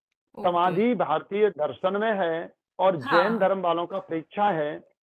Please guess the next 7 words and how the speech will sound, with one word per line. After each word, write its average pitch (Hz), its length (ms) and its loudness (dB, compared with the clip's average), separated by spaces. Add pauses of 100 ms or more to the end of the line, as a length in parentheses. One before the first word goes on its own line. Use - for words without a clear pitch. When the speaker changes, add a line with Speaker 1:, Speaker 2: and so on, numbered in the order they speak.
(100)
Speaker 2:
और 185 140 2
बौद्ध 185 320 4
धर्म 175 400 0
वालों 160 280 -2
का, 151 280 -2 (1080)
अ, 160 180 -2
sorry, 190 360 0